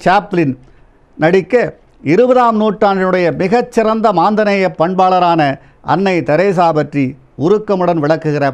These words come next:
படமாக அந்த படம் வெளிவந்தது. இன்னொரு படம், மூன்றாவது படம், From Saint to Sainthood என்ற ஆங்கில குறும்படம் இருபத்தி ரெண்டு நிமிடங்கள் ஓடக்கூடியது. இந்தியாவிலேயே தயாரிக்கப்பட்டது. பாயல்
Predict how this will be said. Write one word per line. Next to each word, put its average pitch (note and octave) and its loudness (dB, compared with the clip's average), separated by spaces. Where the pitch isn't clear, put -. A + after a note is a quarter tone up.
படமாக C3+ -2
அந்த C3+ -2
படம் C3+ 0
வெளிவந்தது. B2 -4
இன்னொரு A#3+ 2
படம், C#3 0
மூன்றாவது F#3+ 0
படம், A2+ -6
From G#3 0
Saint C4 2
to A3+ 2
Sainthood G#3 0
என்ற E3 -2
ஆங்கில G3 0
குறும்படம் G3 0
இருபத்தி B3 2
ரெண்டு G#3+ 0
நிமிடங்கள் F#3+ 0
ஓடக்கூடியது. D3+ 0
இந்தியாவிலேயே G3+ 2
தயாரிக்கப்பட்டது. C#3+ -2
பாயல் A3+ 2